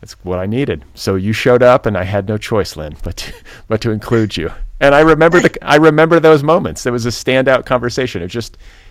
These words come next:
you know, maybe it was just the day, but I remember we had a great time. And, uh, I remember feeling like,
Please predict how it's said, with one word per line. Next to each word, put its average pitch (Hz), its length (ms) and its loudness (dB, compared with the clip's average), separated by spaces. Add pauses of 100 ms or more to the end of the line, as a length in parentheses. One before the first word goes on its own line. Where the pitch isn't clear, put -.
you 147 80 -2
know, 135 160 2
maybe 131 200 0
it 139 40 -4
was 139 120 -4
just 135 220 -4
the 113 80 -2
day, 120 340 2
but 127 140 -4
I 113 40 2
remember 120 240 -4
we 120 120 -6
had 123 120 -2
a 117 60 -6
great 110 240 -4
time. 117 400 -8
And, 98 220 -6
uh, 98 240 -2
I 107 40 -6
remember 110 320 -4
feeling 117 280 -6
like, 98 260 -8